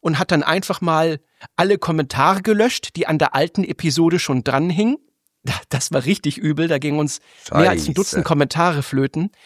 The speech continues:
Speaker 1: Gott sei Dank habe ich ein paar gerettet, weil ich die immer relativ schnell mir Screenshots davon mache.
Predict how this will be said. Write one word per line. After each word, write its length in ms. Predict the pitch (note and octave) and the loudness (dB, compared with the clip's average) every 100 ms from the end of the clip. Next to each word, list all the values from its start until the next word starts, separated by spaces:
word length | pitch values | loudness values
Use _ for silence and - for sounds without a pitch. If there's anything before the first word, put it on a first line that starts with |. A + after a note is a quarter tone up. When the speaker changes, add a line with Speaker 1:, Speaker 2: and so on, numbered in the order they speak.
| - _ | -20 _
Speaker 1:
Gott 140 | D3 | -2
sei 80 | - | 0
Dank 220 | D#3 D3+ | 0 2
habe 120 | C#3+ D3+ | 0 0
ich 120 | - | -4
ein 80 | B2 | -2
paar 200 | D3 D3+ | 0 2
gerettet, 540 | C#3 D3 - C3+ - | 2 0 0 -2 -2
weil 140 | B2+ | -4
ich 80 | C3 | -2
die 100 | D3 | -4
immer 300 | C#3+ C3+ - | 0 0 2
relativ 360 | D3+ D#3 - C3+ | 2 2 -2 -8
schnell 280 | - C#3+ C#3+ | -2 2 2
mir 120 | C3+ | 0
Screenshots 460 | - D#3+ - C3 | 0 -4 -2 -6
davon 260 | - B2 C3 | -6 -6 -4
mache. 240 | B2+ E3 | -4 -6